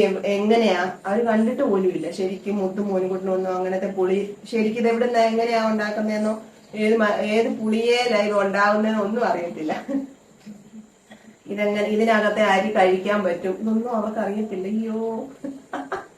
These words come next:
എനിക്ക് ഭയങ്കര ഇഷ്ടം കേട്ടോ ആ തോട്ടുപുളിക്കകത്തെ ആ ജെല്ലി പോലെ ഒരു സാധനം ഉണ്ടല്ലോ, അത് കഴിക്കാൻ.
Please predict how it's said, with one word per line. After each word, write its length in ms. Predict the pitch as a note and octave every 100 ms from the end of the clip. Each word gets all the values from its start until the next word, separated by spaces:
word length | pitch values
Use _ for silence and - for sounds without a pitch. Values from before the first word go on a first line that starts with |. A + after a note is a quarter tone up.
| - - - - - _ _ _ _ _ -
എനിക്ക് 240 | G#3 A3+
ഭയങ്കര 440 | A3 G3+ A3 A3+ F#3
ഇഷ്ടം 160 | - E3
കേട്ടോ 160 | E3
ആ 140 | E3+ F3+ F#3+
തോട്ടുപുളിക്കകത്തെ 720 | F3 F3+ F#3 F#3+ F3+ D#3+ E3+ E3
ആ 40 | F3 - G#3 - - - F#3+
ജെല്ലി 260 | G#3+ A3 A3
പോലെ 180 | F#3+ F#3
ഒരു 80 |
സാധനം 280 | F#3+ F#3 E3
ഉണ്ടല്ലോ, 200 | D#3+ D#3+
അത് 100 | E3
കഴിക്കാൻ. 340 | E3 D#3+ -